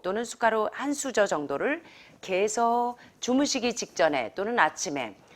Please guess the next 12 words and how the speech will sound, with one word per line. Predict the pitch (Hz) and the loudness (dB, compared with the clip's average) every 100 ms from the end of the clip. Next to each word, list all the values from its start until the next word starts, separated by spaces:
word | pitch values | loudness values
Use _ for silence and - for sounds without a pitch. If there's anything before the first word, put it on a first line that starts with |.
| - | -12
식사하기, | - 285 - 254 214 160 147 | -6 -2 6 6 6 2 -2
공복 | 214 247 254 254 | -2 0 0 -2
시에 | - 160 120 - - - _ | -4 -4 -4 -6 -20 -20 _
요럴 | 175 190 185 | 0 0 0
때 | 220 269 269 | 2 2 2
한두 | 302 294 285 262 | -2 -2 -2 -4
수저 | - 208 196 185 | -6 0 4 4
이렇게 | 156 175 151 - | 4 2 2 0
약간 | 180 - 240 220 | -6 -4 -2 -2
걸쭉하게 | 170 165 - - 220 202 151 147 254 359 - - - - - | 0 -2 -2 -6 0 2 2 4 2 0 -8 -20 -20 -20 -8
해서 | 226 226 208 208 202 | -6 0 2 2 -2
드시면 | 175 - 156 175 120 | -6 -6 -2 -2 -4